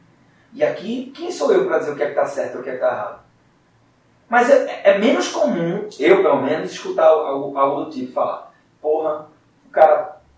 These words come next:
tão inteligente e com potencial pra desenvolver alguma coisa mais com a cara dele, mas se acomodou." Isso, isso, isso eu não escuto tanto.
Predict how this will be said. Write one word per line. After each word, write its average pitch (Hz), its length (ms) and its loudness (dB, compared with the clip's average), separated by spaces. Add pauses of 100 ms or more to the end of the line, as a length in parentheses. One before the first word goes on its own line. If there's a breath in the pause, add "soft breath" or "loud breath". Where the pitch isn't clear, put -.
(200)
tão 202 180 0
inteligente 185 760 -2
e 139 480 -6
com 170 180 -10
potencial 170 800 0
pra 147 200 2
desenvolver 151 420 -4
alguma 143 240 0
coisa 139 240 -4
mais 156 300 -2
com - 140 -2
a 180 120 -2
cara - 320 4
dele, 185 340 -2
mas 180 580 -14 (680)
se - 180 -2
acomodou." 143 1000 0 (1080 soft breath)
Isso, - 340 -6
isso, - 260 -10
isso - 480 -6
eu 220 100 -2
não 269 60 -4
escuto - 360 -10
tanto. - 460 -2